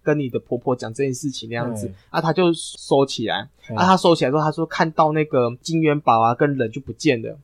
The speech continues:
Speaker 2: 啊。
Speaker 1: 嘿，一般人的生命厅还是拜公妈厅，拢是囥伫楼顶嘛。
Speaker 2: 对啊，对啊。
Speaker 1: 啊，因楼顶我捌去咧一届，就是我同学结婚的时候呢，我当我同学的那个新秘，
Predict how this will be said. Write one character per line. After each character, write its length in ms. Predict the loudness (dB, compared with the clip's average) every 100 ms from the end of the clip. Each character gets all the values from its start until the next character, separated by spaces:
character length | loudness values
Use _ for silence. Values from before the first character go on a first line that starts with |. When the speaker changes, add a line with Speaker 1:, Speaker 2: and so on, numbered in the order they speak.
| _
Speaker 2:
啊。 160 | -8 -4
Speaker 1:
嘿， 160 | -2 -4 _ _ _ _
一 80 | -2
般 220 | 4 4
人 160 | 4 2
的 380 | 0 2 0 0
生 200 | -2 -2
命 180 | -2 -4
厅 220 | 0 2 2 -2
还 120 | -10
是 120 | -10 -8 -8 -8 -2
拜 120 | 0
公 180 | 0 0
妈 160 | 0
厅， 180 | 0 0
拢 100 | -2
是 120 | -2 -6
囥 220 | -4 0
伫 100 | 2
楼 160 | 0
顶 240 | 0 -2 -2
嘛。 160 | -4 -4
Speaker 2:
对 100 | 0
啊， 200 | 0 -2
对 120 | -2
啊。 140 | 0
Speaker 1:
啊， 40 | 0
因 300 | -2 -4 -2
楼 140 | 0
顶 200 | 0 0
我 140 | 2 2
捌 120 | 0
去 100 | -2
咧 80 | -6
一 40 |
届， 340 | -6 0 0 0
就 60 | -6
是 180 | -6
我 120 | -4 -4 -6
同 220 | -6 -6
学 200 | -4 -6
结 220 | -4 -4
婚 100 | -2
的 80 | -4
时 200 | -6 -2
候 160 | -2 -2
呢， 140 | -6
我 140 | -8
当 280 | -6 -6 -4
我 120 | -8 -8
同 240 | -8 -8
学 140 | -6
的 140 | -6 -6
那 100 | -4
个 320 | -2 -2 -4
新 380 | -8 -10 -4 -2
秘， 320 | 0 -4 -4